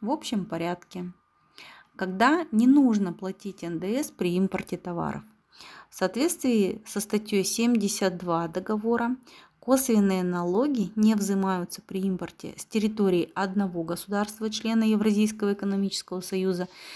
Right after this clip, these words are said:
на территорию другого государства-члена Евразийского экономического союза товаров, которые в соответствии с законодательством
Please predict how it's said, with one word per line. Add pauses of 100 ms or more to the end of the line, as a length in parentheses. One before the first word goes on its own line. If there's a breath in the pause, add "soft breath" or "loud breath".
(200 loud breath)
на
территорию
другого
государства-члена
Евразийского
экономического
союза (440 loud breath)
товаров, (440)
которые
в
соответствии
с
законодательством